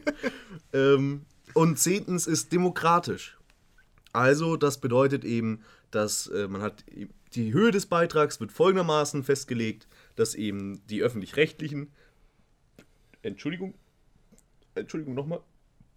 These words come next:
oh Gott, <laughs> Doktor Pepper, was hast du getan? <laughs> Ähm, die öffentlich-rechtlichen können eben eine Schätzung, <laughs> sag ich jetzt einfach mal, abgeben. Im, im besten Fall sollte es schon präziser <laughs> sein,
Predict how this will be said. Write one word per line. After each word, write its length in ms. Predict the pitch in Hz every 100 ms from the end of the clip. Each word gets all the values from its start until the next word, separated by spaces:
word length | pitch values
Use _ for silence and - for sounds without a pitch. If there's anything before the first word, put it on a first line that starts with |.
| -
oh 100 | 165 -
Gott, 240 | 165 - - _ -
<laughs> 580 | 294 269 - _ _
Doktor 260 | 220 233 269
Pepper, 300 | 311 254 202
was 160 | 196 302
hast 180 | 285
du 40 | 190
getan? 480 | 202 294 208 196 131 - - 123
<laughs> 160 | 151 - _ - 127 - - - - - -
Ähm, 380 | 135 135 131
die 120 | 123 151
öffentlich-rechtlichen 840 | 185 160 135 175 175 165 165 160 _ _ _
können 240 | - 147 151
eben 440 | - 131 127 127
eine 580 | 117 117 113 110 107 101 _ _ _ _ -
Schätzung, 640 | - 214 214 220 190 190 - - -
<laughs> 260 | - - -
sag 220 | 160 120
ich 60 |
jetzt 120 | 208 180
einfach 320 | - 202 -
mal, 60 |
abgeben. 400 | - 165 160 160 185 - 185
Im, 260 | 151 139 -
im 120 | 143
besten 280 | 156 175 170
Fall 260 | 143 147 139
sollte 200 | 147 139
es 60 |
schon 160 | 151 127
präziser 480 | 139 131 185 175 -
<laughs> 40 |
sein, 320 | 170 139 185